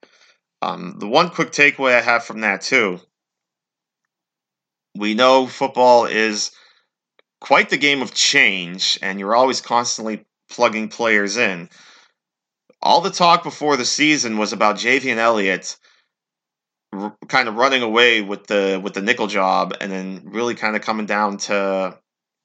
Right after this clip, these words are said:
you know, Corn Elder kind of made a run late in the preseason, but Elliott was able to hang on. Well,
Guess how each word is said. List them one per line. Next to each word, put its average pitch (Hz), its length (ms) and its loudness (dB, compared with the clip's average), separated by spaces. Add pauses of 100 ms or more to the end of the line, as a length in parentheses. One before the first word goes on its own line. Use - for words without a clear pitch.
(180)
you 104 120 -4
know, 92 60 -6
Corn 135 280 0
Elder 120 280 2
kind 120 260 0
of 110 60 -4
made 110 140 2
a 101 40 -4
run 113 480 0 (360)
late 117 360 0
in 117 80 -2
the 101 80 -2
preseason, 110 720 0
but 92 160 -4
Elliott 101 340 0
was 98 180 -6
able 95 220 -6
to 95 60 -6
hang 98 280 -4
on. 98 300 0
Well, 90 260 -8